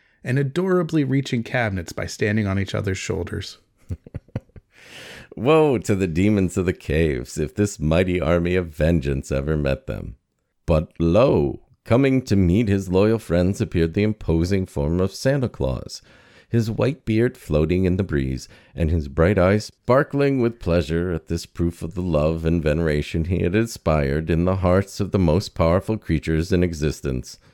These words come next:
Speaker 1: As prophesied, Santa the White has returned.
Speaker 2: While they clustered around him and danced with glee at his safe return, he gave them earnest thanks for their support. But Whisk and Neuter and Peter and Kilter he embraced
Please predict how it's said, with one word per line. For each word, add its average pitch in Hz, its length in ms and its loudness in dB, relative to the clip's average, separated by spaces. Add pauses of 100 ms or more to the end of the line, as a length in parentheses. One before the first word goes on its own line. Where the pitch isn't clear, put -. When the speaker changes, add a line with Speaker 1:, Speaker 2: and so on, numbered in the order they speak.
(160)
Speaker 1:
As 98 300 -2
prophesied, 95 1000 -6
Santa 110 540 -4
the 98 160 -2
White 92 560 -6
has 107 240 -6
returned. 87 1080 -8 (960)
Speaker 2:
While 135 220 2
they 139 100 0
clustered 143 460 -4
around 110 340 2
him 82 240 0
and 80 160 -2
danced 101 400 0
with 82 140 -6
glee 92 280 0
at 76 100 -2
his 87 120 -6
safe 85 300 -4
return, 76 500 -2
he 85 140 -4
gave 92 260 0
them 92 220 0
earnest 98 420 -2
thanks 92 240 0
for - 140 -6
their 87 180 0
support. 76 720 -4 (420)
But 107 140 2
Whisk 123 440 -2
and 131 140 2
Neuter 92 380 2
and 98 160 0
Peter 82 340 0
and 87 160 -2
Kilter 73 420 -2
he 87 180 -2
embraced 82 720 0